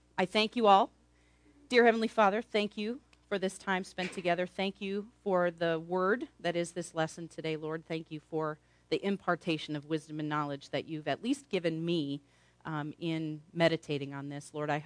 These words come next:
I, uh, can pray, I only pray that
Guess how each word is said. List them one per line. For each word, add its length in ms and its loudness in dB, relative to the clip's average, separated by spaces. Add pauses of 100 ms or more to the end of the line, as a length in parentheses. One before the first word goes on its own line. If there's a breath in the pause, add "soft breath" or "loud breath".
(140)
I, 320 -4
uh, 100 -4 (140)
can 140 -6
pray, 400 -2
I 120 -4
only 280 -6
pray 360 -8 (420 soft breath)
that 240 4